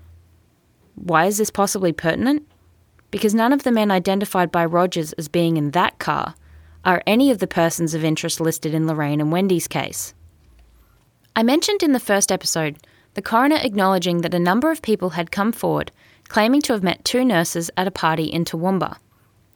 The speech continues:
We've already identified that these could possibly be referring to a different set of nurses, as no time frame is mentioned for these sightings.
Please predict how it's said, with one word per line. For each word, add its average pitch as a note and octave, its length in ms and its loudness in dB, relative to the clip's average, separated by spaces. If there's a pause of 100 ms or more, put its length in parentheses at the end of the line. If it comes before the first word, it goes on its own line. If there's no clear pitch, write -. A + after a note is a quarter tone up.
(260)
We've B3+ 180 2
already F#4+ 340 2
identified G#3 600 0
that - 140 -12
these G#3+ 200 2
could - 160 -4
possibly C4+ 480 0
be B3 160 0
referring F3+ 480 0
to F#3+ 140 -4
a F3 40 0
different F3 380 -2
set E3 180 0
of D3+ 140 -4
nurses, E3 500 0 (360)
as F#3+ 160 0
no A3 180 4
time G3 320 0
frame E3+ 300 2
is E3 100 -4
mentioned E3+ 380 0
for - 80 -10
these D3+ 180 -2
sightings. - 580 -2